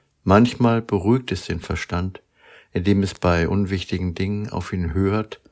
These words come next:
und somit dem Verstand die Illusion einer Ehrenrettung gibt.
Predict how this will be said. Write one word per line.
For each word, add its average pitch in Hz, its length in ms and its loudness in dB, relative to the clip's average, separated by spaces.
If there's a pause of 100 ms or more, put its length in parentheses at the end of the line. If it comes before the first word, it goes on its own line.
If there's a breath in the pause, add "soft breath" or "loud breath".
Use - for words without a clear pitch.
(540 soft breath)
und 85 180 0
somit 95 360 2
dem 85 160 -2
Verstand 92 640 -2
die 85 80 -2
Illusion 92 640 -2
einer 90 260 0
Ehrenrettung 80 680 -2
gibt. - 420 -12